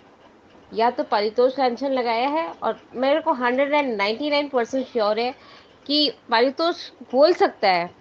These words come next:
लेकिन श्रुति पर मुझे नाइंटी नाइन परसेंट श्योरिटीज है, क्योंकि वो फोटोग्राफर्स के साथ, अ, फोटोशूट में साथ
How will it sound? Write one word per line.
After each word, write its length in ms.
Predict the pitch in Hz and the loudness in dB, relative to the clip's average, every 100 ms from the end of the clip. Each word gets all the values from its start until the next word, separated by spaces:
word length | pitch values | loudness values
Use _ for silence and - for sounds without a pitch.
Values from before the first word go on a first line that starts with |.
| - - | -20 -8
लेकिन 200 | 214 254 | -2 -2
श्रुति 340 | - 262 240 320 | -2 -6 -4 0
पर 180 | 302 | 2
मुझे 260 | 277 247 285 | 2 2 0
नाइंटी 400 | 254 208 226 277 | 2 0 0 -2
नाइन 260 | 233 240 294 | 0 0 0
परसेंट 400 | 233 214 240 226 | -4 -2 -4 -4
श्योरिटीज 720 | 214 175 170 180 208 226 202 | 0 0 0 -6 -8 -4 -2
है, 160 | 190 - - - - | -2 -4 -20 -20 -8
क्योंकि 260 | 220 214 254 | -6 -4 0
वो 240 | 247 254 - - - | 2 0 -2 -20 -2
फोटोग्राफर्स 760 | 247 233 277 254 220 262 269 - | 0 2 4 4 4 2 0 2
के 120 | 277 | -2
साथ, 320 | - 226 226 | 2 2 2
अ, 240 | 226 240 220 | -2 -4 -4
फोटोशूट 600 | 226 233 226 233 262 262 | -6 -8 -8 -6 -6 -4
में 140 | 247 | -4
साथ 220 | 240 208 | 0 -2